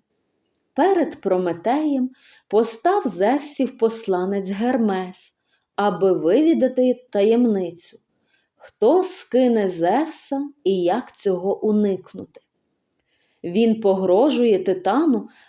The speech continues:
але той залишається непохитним.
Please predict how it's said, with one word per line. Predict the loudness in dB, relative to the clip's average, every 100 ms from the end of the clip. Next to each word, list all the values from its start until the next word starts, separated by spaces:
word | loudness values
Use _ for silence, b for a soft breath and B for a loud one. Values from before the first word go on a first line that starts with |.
| B
але | 2 2
той | 2 4 4
залишається | 4 2 2 0 0 2 0 -2 -2
непохитним. | 0 0 0 -2 -2 -2 -2 -4 -18 -20